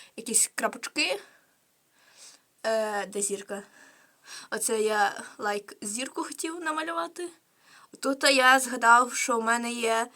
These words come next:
е, цей тоненький, ну, як тоненький пензлик. Пензлик, який уже полиняв, і там, типу, залишилось пару, е, пару волосинок.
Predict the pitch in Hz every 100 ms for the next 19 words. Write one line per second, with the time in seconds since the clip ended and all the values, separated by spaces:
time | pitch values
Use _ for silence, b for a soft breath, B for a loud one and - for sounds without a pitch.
0 | b b b b 175 214 214 208 202 202
1 | 208 202 202 - - _ 220 220 233 233
2 | 262 - 269 208 - 214 - 220 214 202
3 | 277 214 208 214 214 - B B - 254
4 | 262 262 262 - 247 226 226 226 220 -
5 | B B B - 226 233 220 220 254 220
6 | 214 208 214 233 B B B - 226 220
7 | 214 226 220 214 226 220 214 - - 214
8 | 208 208 208 220 B B B B - 208
9 | 214 214 208 208 202 202 214 220 220 220
10 | 220 - 277 285 233